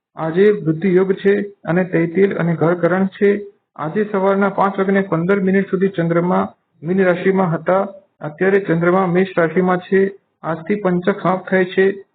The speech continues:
આજે અશુન્ય શયન વ્રત છે. આજે બીજ-, બીજનું શ્રાદ્ધ છે અને આજે સવારના આઠ વાગ્યાથી સર્વાર્થ સિદ્ધિ યોગ છે.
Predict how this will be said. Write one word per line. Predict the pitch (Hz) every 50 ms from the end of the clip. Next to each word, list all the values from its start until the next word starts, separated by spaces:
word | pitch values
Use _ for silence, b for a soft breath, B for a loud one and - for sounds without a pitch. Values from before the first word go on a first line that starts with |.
| _ _ _
આજે | - 156 156 165 190 190
અશુન્ય | 190 170 156 156 160 208 202 208 208 208 202
શયન | 208 - 185 190 190 180
વ્રત | 165 170 175 175 180
છે. | 180 - - 196 202 202 202 - - - _ _ -
આજે | 143 151 160 196 208 202
બીજ-, | 170 160 165 160 156 156 160 160
બીજનું | 160 170 160 185 190 202 202
શ્રાદ્ધ | 202 - - 156 165 165 170 185 180
છે | - - 196 208 208 208 208 - _ _ _ _ _ -
અને | - 175 190 190
આજે | - 160 156 156 175 208 208
સવારના | 208 196 190 185 190 190 190 185
આઠ | 185 190 190 196 - -
વાગ્યાથી | 180 180 185 185 185 - 196 202 208 208 - _ _ _ _ _ -
સર્વાર્થ | 165 165 165 165 165 180 190 202 202 208
સિદ્ધિ | 196 - - 180 170 170 175
યોગ | 165 165 156
છે. | 160 - - 147 139 139 139